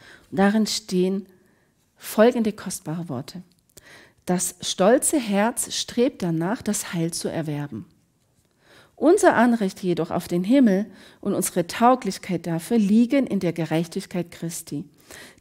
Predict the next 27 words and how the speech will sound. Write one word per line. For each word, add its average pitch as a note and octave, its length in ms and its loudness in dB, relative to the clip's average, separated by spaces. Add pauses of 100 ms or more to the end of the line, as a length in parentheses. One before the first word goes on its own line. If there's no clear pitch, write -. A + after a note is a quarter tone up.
Der F3+ 140 8
Herr G3+ 320 8
kann A#3+ 280 2
zur B3+ 200 -2
Erneuerung F#3 640 2
der A3 140 0
Menschen F#3+ 440 0
nichts - 440 0
tun, A#3+ 360 0 (680)
bis E4+ 360 2
der F#4+ 180 6
Mensch F#3+ 480 4
überzeugt F#3+ 800 0
von D#4+ 180 2
seiner D4+ 260 4
Schwäche G3 560 -4 (300)
und F#3 200 -4
frei G#3 440 4
von B3 240 -2
aller F3+ 340 0
Überheblichkeit F3 1400 -2 (640)
sich - 480 -4
ganz C#4+ 440 4
der B3+ 140 0
Herrschaft F#3+ 520 -2
Gottes E3+ 340 -6
übergibt. - 720 -6